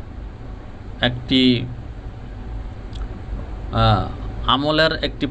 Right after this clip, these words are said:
পরিবেশ কায়েম করতে হবে, যে আমলের দ্বারা আপনি আল্লাহ তাআলার কাছে সাহায্য যাবেন এবং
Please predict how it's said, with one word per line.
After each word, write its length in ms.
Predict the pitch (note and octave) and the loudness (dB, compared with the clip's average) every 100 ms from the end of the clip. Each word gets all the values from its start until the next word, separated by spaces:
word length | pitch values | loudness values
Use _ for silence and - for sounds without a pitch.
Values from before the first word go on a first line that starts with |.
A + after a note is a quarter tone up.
| - | 0
পরিবেশ 440 | D#3+ F3+ F#3+ F#3 | 4 6 6 6
কায়েম 320 | - C#3 C3 | 4 4 2
করতে 260 | B2 A#2 B2 | 0 -2 -2
হবে, 240 | A#2 A#2 | -2 0
যে 240 | A#2+ B2+ C#3+ | 2 4 4
আমলের 440 | B2 B2 C#3 C#3 | 4 2 2 2
দ্বারা 340 | A2+ A2 A2+ - - - - - | 2 2 2 0 -6 -12 -12 -2
আপনি 340 | A#2+ D3+ D#3 | -2 0 0
আল্লাহ 360 | B2+ B2 B2 B2 | 2 4 4 2
তাআলার 240 | A#2+ A#2 | 2 2
কাছে 240 | B2 A#2+ | 0 0
সাহায্য 520 | A#2 A#2 A#2+ B2 B2+ B2 | 0 0 0 2 2 4
যাবেন 340 | C3 D#3 F3+ | 4 2 2
এবং 400 | B2 A#2+ A#2 | 2 4 4